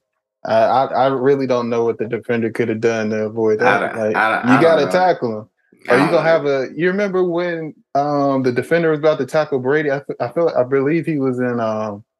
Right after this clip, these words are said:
Speaker 1: with the New England still, and, like, he was,
Speaker 2: Mm-hmm.
Speaker 1: like, running, and the defender, like, stopped and, like, let him go because he didn't wanna, like,
Speaker 2: Rough
Speaker 1: get
Speaker 2: the
Speaker 1: a, uh,
Speaker 2: passer, or, like, get
Speaker 1: rough
Speaker 2: a
Speaker 1: the passer,
Speaker 2: target,
Speaker 1: yeah.
Speaker 2: uh, helmet to helmet, or, like,
Speaker 1: Yeah,
Speaker 2: I,
Speaker 1: and he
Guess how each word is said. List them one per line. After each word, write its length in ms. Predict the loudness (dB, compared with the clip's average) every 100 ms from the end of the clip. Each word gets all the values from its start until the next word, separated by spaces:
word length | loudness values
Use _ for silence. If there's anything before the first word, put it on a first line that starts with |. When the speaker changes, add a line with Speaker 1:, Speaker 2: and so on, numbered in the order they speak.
| _ _ -2
Speaker 1:
with 220 | 0 2
the 400 | 2 2 0 -2 -6 _
New 240 | -2 0 0
England 360 | 0 0 0
still, 280 | 0 0 0
and, 180 | 0 -2
like, 180 | -2 0
he 80 | 0
was, 200 | 0 -2
Speaker 2:
Mm-hmm. 80 |
Speaker 1:
like, 200 | -2 -2 0
running, 480 | 0 2 0 -4 -8 _ _ -4
and 140 | -2
the 60 | 0
defender, 420 | -2 -2 0 4
like, 220 | 4 2
stopped 460 | 0 0 2 2 -2
and, 120 | -4
like, 240 | -2 -2 -4
let 220 | 0 0
him 160 | 0 0
go 260 | 0 0
because 300 | -2 -2 -4
he 80 | -2
didn't 220 | -2 -2
wanna, 240 | -2 -2 -2
like, 340 | 0 0 -4 _ _ _ _ -4
Speaker 2:
Rough 260 | 0 4 4
Speaker 1:
get 60 | 4
Speaker 2:
the 60 |
Speaker 1:
a, 20 |
uh, 60 | 2
Speaker 2:
passer, 540 | 2 2 2 0 2
or, 40 | 0
like, 240 | 0 -2
get 200 | -4 2
Speaker 1:
rough 120 | 2
Speaker 2:
a 60 | 2
Speaker 1:
the 100 | -2
passer, 140 | 0 2
Speaker 2:
target, 340 | 2 0 0
Speaker 1:
yeah. 220 | 0 2
Speaker 2:
uh, 160 | 0 -2 -12 _
helmet 260 | -4 -2 0
to 80 | -2
helmet, 360 | -2 -4 -4 -4
or, 120 | -2
like, 140 | 2 4
Speaker 1:
Yeah, 140 | 6
Speaker 2:
I, 80 | 4 2 0 0
Speaker 1:
and 0 |
he 300 | 0 2 4